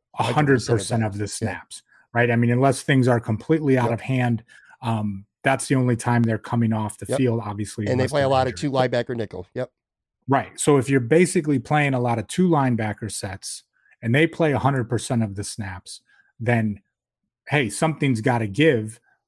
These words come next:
Speaker 1: that they would keep five, right? You've got A J Klein that can really fill in for either one. Not ideal, but has the flexibility, the skill set, the familiarity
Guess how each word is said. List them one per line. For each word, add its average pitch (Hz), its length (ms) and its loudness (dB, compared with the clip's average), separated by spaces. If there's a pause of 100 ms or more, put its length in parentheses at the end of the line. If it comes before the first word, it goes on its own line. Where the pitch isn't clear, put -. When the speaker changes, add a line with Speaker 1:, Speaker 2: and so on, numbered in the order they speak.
(120)
Speaker 1:
that 120 140 -4
they 139 140 2
would 131 200 -4
keep 131 280 -4
five, 104 260 -6 (580)
right? 120 260 -4
You've 113 200 -6
got 131 220 2
A 135 120 4
J 123 200 2
Klein 120 500 2 (260)
that 127 140 -4
can 120 260 2
really 156 320 6
fill 131 300 0
in 120 160 2
for 113 180 -8
either 117 340 2
one. 104 460 -4 (760)
Not 156 240 4
ideal, 135 540 4
but 120 120 -2
has 139 380 0
the 135 100 0
flexibility, 131 840 0
the 110 120 -4
skill 135 300 -4
set, 127 300 -4
the 117 60 -10
familiarity 123 960 0